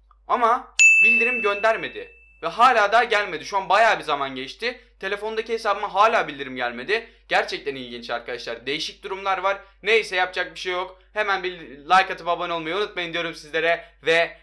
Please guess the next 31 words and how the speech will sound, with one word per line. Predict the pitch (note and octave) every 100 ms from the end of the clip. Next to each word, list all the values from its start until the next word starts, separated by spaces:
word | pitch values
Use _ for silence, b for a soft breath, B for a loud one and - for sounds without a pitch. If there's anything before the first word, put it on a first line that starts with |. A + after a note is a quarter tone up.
| -
hemen | G3 G3 E3 E3
turnuva | - F3+ G3+
etkinliğine | F#3+ F#3 E3 E3 D#3+
başlayalım. | F3 F3+ F3 F3
Şimdi | F3 G3 F#3
takımımın | F#3 F#3+ F3+ D#3+
son | G3+
hali | G3 E3+ F3
bu | G3
şekilde | F#3 D3+ C#3+
arkadaşlar. | C3+ C3+ B2 A#2+ -
Takımım | D3 E3+ E3+ D3
gerçekten | D3+ D3 A#2 A2+
efsane | G#2 - G#2+ G#2+
oldu | G#2+ G#2+
bu | A2
arada. | A2 F3 F3 B B _
Muazzam | C#3 D#3+ E3+ G3 F#3+
bir |
takımım | - F3+ F#3 F3
var. | F3 F3+ - _ _ _ _ _ _ _ -
Bu |
yolu | F#3 E3
defansın | D#3+ D#3+ D3+ D#3
ortasına | C#3 C3+ D3
almak | D3+ A2 G#2
istedi | - G#2
canım. | A2 D3 E3 b b
Öyle | F3 B2 C3
de |
yaptım. | D3+ B2+ D#3+ D#3+